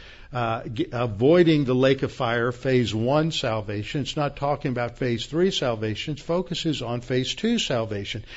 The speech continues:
The reason that is important, and I want to remind you of this, is when we get into verse,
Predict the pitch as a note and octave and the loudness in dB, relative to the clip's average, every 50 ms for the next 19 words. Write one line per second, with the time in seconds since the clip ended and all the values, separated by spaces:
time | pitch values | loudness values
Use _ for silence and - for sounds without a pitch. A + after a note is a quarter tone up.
0 | - - - - - D#3+ D3+ D3 D#3 F#3 A3 B3+ C4 - - A3+ G3+ F3 E3+ F3 | -16 -16 -10 -2 0 2 2 6 6 6 8 8 6 6 4 2 0 2 2 2
1 | F3 E3+ E3+ C#3+ - C#3 B2+ A2+ A#2 - - F3+ F3 C#3 A#2+ A#2 C3+ - - - | 4 6 6 6 4 2 0 -2 -2 -2 2 6 6 6 6 4 -2 -6 -10 -16
2 | - - - - - - - C3 C#3+ C#3 C#3 C#3+ C#3+ D3+ C#3+ C3 B2+ C3 B2+ B2 | -18 -16 -18 -18 -16 -8 -2 -2 0 2 2 2 0 0 0 2 2 2 4 2
3 | B2 C3+ D3 E3+ G3+ G#3+ F#3 C#3+ D3+ C3 A2 A2 B2 B2 - E3+ C#3 A#2 C#3 D3 | 2 2 4 4 4 4 4 2 0 0 0 0 -2 -2 -2 -2 -2 0 0 0
4 | C3+ C3 C3 B2 A#2+ D3+ F3+ G3 F#3+ G3 E3+ E3 E3 D#3+ - - D3+ C#3+ C3+ C3 | 2 2 0 2 4 4 4 4 4 2 2 2 2 0 -2 0 2 2 2 2
5 | B2+ G#2 A2+ B2 B2+ B2 A#2 - - | 0 0 0 2 2 2 0 0 -4